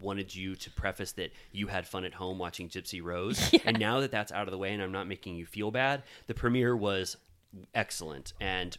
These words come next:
Speaker 1: fun, and I got to drink all I could drink, and
Speaker 2: Great.
Speaker 1: everybody was dancing and having a great time, and I thank Bravo for letting me be there. But next time, Bravo, for the love of God, let Turtle Time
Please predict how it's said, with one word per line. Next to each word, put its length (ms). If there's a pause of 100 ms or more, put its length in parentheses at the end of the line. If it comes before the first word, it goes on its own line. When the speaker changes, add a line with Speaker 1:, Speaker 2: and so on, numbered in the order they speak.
Speaker 1:
fun, 540
and 160
I 80
got 180
to 80
drink 300
all 160
I 80
could 220
drink, 380 (120)
and 80
Speaker 2:
Great. 80
Speaker 1:
everybody 260
was 160
dancing 640
and 180
having 220
a 40
great 180
time, 340
and 80
I 80
thank 460
Bravo 340
for 160
letting 240
me 80
be 160
there. 220 (240)
But 100
next 280
time, 200
Bravo, 320
for 140
the 80
love 160
of 100
God, 300
let 180
Turtle 340
Time 420